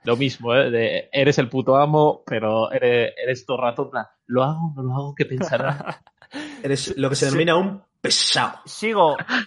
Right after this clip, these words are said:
Speaker 3: otro usuario de Instagram llamado Álvaro C R. Eh, fíjate que hemos estado hablando del C G I antes nosotros. Pues a Álvaro no le ha gustado. Dice, "Solo he visto el primer capítulo, pero ha sido suficiente. Odio los animes hechos con C G I".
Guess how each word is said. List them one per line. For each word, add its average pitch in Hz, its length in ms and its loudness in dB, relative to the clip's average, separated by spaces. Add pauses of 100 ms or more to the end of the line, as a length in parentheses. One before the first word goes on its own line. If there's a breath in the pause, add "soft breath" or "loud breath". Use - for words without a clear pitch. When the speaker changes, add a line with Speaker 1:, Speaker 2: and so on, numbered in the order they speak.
(120)
Speaker 3:
otro 190 500 4
usuario 175 680 4
de 147 180 0
Instagram 156 540 4
llamado 143 380 6
Álvaro 139 300 4
C 139 260 0
R. 151 360 4 (520 soft breath)
Eh, 135 240 -4
fíjate 185 320 -2
que 180 60 -2
hemos 170 120 0
estado 165 140 4
hablando 160 220 4
del 147 100 0
C 147 100 -6
G 143 140 -6
I 139 40 -2
antes 139 280 -6
nosotros. 170 420 -10 (140)
Pues - 260 -8 (220)
a 143 100 4
Álvaro 185 300 4
no 143 80 -2
le 120 80 0
ha - 20 2
gustado. 160 320 2
Dice, 135 360 -2 (100)
"Solo 254 260 6
he - 20 2
visto 247 220 2
el 196 60 4
primer 170 240 2
capítulo, 170 420 2
pero 151 140 2
ha 151 40 2
sido 196 200 0
suficiente. 104 640 -10 (420 soft breath)
Odio 165 320 8
los 143 180 0
animes 151 360 0
hechos 208 260 0
con 147 160 0
C 170 160 2
G 143 220 -4
I". 123 120 -12